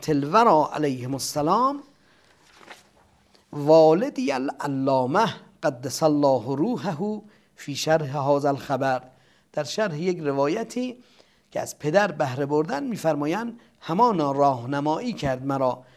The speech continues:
این توضیح و معنای مذکور در شرح این خبر،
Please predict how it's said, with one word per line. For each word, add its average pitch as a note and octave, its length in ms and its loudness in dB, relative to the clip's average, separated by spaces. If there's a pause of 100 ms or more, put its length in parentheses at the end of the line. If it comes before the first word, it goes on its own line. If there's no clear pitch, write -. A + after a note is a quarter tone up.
(240)
این B3 320 -6
توضیح C3+ 640 -2 (420)
و D#3+ 100 2
معنای E3+ 560 0
مذکور F3 580 -4
در D3+ 180 -6
شرح D#3+ 300 -2
این F3+ 260 -4
خبر، B3+ 520 -2